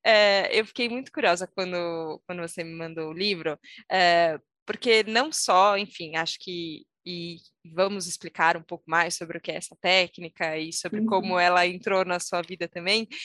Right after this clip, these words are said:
Speaker 1: é, mas eu achei muito legal que você, é, escolheu três verbos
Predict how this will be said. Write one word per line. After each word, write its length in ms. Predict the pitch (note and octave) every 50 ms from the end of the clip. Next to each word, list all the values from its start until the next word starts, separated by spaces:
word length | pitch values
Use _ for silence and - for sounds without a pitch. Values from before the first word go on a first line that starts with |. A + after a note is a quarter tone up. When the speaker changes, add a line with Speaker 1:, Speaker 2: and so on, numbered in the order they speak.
| - - D#4 B3 - G3+
Speaker 1:
é, 400 | G3 G3 F#3+ F#3 F#3 F3+ D#3 - -
mas 160 | G#3+ A3+ G#3+
eu 80 | A#3+ A#3
achei 240 | A3+ - C4 B3
muito 220 | A#3+ B3+ C#4+ C4+ D4+
legal 260 | C#4 A#3 A3+ A3+ A3+
que 100 | - G#3+
você, 840 | G#3+ A3 - - - A#3+ A3+ A3+ A3 A3 A3 A3 G#3+ G#3 G3+ G3 - _ _ _ -
é, 320 | G#3 G3+ G3 G3 G3 F#3+
escolheu 400 | F#3 - - - - G#3+ A#3 A3+
três 340 | - - - A#3 C4 C#4 G#3+
verbos 580 | F#3+ F#3+ F3+ F3 E3+ - E3 D#3+ - - -